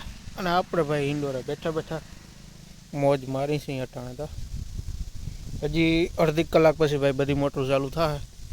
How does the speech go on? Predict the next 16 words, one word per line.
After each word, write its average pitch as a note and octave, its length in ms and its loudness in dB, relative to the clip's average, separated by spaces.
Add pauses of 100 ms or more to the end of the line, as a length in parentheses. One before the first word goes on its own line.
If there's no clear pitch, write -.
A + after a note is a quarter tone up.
(640)
એટલે D3 200 -4
બધી D3 300 2
વાયુ D3 240 2
ભરાઈ C3+ 220 0
જાય. B2 240 -6 (840)
એક D3 140 2
જો D3+ 100 8
આપણે D#3 240 10
જમીન D#3 320 4
લીધી D3 280 4
ન્યા E3 360 8 (460)
પાણી D3 280 4
જાય C#3+ 160 6
છે D#3+ 140 2
આ C#3+ 120 10
લાઈનથી, D3+ 480 2